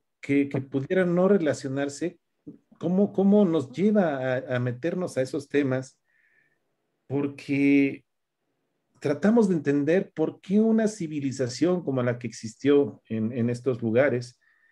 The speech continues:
pues le dedicó tanto tiempo al estudio del tiempo. Eso es algo que yo me he preguntado. ¿Por qué alguien, por qué una civilización se tomaría? Imagínate la cantidad de energía invertida en, en poder comprenderlo, ¿no?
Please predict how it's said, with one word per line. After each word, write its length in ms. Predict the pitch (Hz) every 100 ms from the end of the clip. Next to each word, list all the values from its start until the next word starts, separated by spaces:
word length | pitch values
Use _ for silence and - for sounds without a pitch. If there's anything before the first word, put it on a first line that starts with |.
| _ _
pues 160 | 135 151
le 100 | 151
dedicó 440 | 147 139 165 175
tanto 340 | 165 175 156
tiempo 300 | - 175 160
al 80 | 117
estudio 280 | 113 127 127
del 160 | 117 113
tiempo. 320 | 139 120 113
Eso 140 | 117
es 100 | 127
algo 240 | 120 123 113
que 160 | 104
yo 140 | 120 127
me 100 | 123
he 40 |
preguntado. 520 | 113 110 104 117 104
¿Por 220 | 123 117
qué 180 | - 139
alguien, 380 | 147 160 156 143
por 160 | 143 139
qué 100 | 170
una 100 | 180
civilización 540 | 156 139 - 127 156
se 160 | 139 147
tomaría? 520 | 131 131 135 156 160 - - - _
Imagínate 540 | 151 151 143 202 208 196
la 220 | 170 170
cantidad 640 | - 151 135 156 147 175
de 80 | 180
energía 640 | 185 151 139 - 180 233 214
invertida 880 | 143 127 120 - 165 190 170 139 - _ _ _
en, 280 | 131 135 131 -
en 180 | 135
poder 380 | 135 135 156 202
comprenderlo, 840 | 190 156 123 120 120 170 175 151 120
¿no? 240 | 175